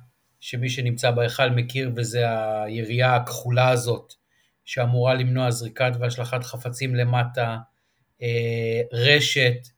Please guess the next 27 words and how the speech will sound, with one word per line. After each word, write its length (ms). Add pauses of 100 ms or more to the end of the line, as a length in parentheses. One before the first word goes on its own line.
(440)
שגם 520
לא 180
עבדה, 520
אולי 280
הקלה 340
במידה 320
מסוימת, 520
אולי 140
עצרה 260
חלק, 400
אבל 220
גם 240
דרך 240
הרשת, 600
כוסות 340
שתייה, 760
מצתים, 960
מטבעות, 880 (580)
וכל 240
מיני 140
דברים, 420
ובעצם 320
כל 160
הדברים 320
האלה 160
לא 200
עזרו. 360